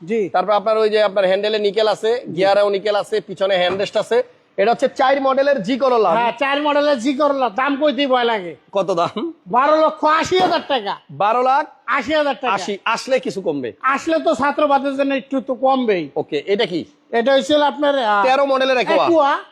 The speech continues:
Speaker 2: হুম।
Speaker 1: আপনার গাড়িটা খুব সুন্দর, কিন্তু অন্য সব গাড়ি কিন্তু আমি এরকম পাই না। এটা ভিতরে কিন্তু পুরোটা লাল।
Speaker 2: লাল।
Speaker 1: দেখেন,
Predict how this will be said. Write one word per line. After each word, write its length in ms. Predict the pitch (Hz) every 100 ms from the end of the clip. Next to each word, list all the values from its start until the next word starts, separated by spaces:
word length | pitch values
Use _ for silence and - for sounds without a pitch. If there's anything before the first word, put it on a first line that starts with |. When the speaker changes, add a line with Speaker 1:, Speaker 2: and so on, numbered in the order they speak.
| _ -
Speaker 2:
হুম। 140 | 131 202
Speaker 1:
আপনার 320 | 214 269 277 277 208 202
গাড়িটা 280 | 240 262
খুব 200 | 254 294
সুন্দর, 440 | 240 277 294 262 311 - - _
কিন্তু 240 | 262 262 294
অন্য 360 | 247 277 311
সব 240 | 277 294 247
গাড়ি 220 | 277 277 233 269
কিন্তু 320 | 302 269 294 294 _ -
আমি 220 | 254 247
এরকম 280 | 262 262 226
পাই 200 | 269 240
না। 100 | 208
এটা 100 | 208
ভিতরে 340 | 202 202 269
কিন্তু 240 | 254 254
পুরোটা 400 | 214 262 240 233 214 - - 202
লাল। 280 | 240 226 104 - - 135
Speaker 2:
লাল। 220 | 170 165
Speaker 1:
দেখেন, 200 | 190